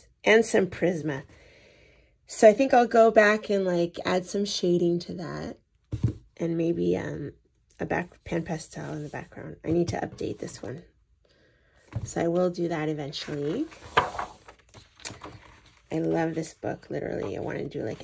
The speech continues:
every page in here. This is a whip I'm working on. I started a couple months ago, and I do wanna, I do wanna continue, finish that, hopefully this fall.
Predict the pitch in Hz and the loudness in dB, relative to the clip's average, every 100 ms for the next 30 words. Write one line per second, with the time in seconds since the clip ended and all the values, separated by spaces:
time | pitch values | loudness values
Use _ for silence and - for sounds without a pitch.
0 | - 143 139 143 - - 190 170 180 185 | -10 -8 -8 -10 -12 -12 -12 -14 -14 -16
1 | 180 - - _ _ _ - - - - | -18 -20 -20 _ _ _ -20 -20 -2 0
2 | 277 302 285 254 262 240 220 208 208 220 | 4 6 8 8 8 6 6 4 2 0
3 | 196 196 240 - _ _ - 202 202 - | 2 2 0 -4 _ _ -4 -2 0 6
4 | 202 220 226 214 - 202 196 196 196 190 | 8 8 8 6 2 -2 2 4 6 6
5 | 190 190 190 185 214 311 381 453 - _ | 4 4 4 4 4 4 4 4 -2 _
6 | _ _ _ _ _ _ _ _ _ _ | _ _ _ _ _ _ _ _ _ _
7 | _ 196 190 190 185 185 180 170 170 170 | _ 6 8 8 6 4 2 2 4 4
8 | 156 190 190 180 165 160 - - _ _ | 2 -2 0 2 2 0 -4 -12 _ _
9 | _ 165 160 185 190 175 165 156 147 143 | _ -4 -2 -2 0 0 0 -2 -6 -6
10 | 135 - - _ _ _ _ _ _ _ | -6 -8 -16 _ _ _ _ _ _ _
11 | - - - 156 - 147 135 123 - 160 | -20 -14 -10 -10 -8 -10 -8 -12 -6 -4
12 | 156 - 143 - _ _ - - - 180 | -4 -4 -6 -10 _ _ -8 -6 -2 2
13 | 175 165 165 - - 160 131 - | 2 2 2 2 0 -4 -4 -6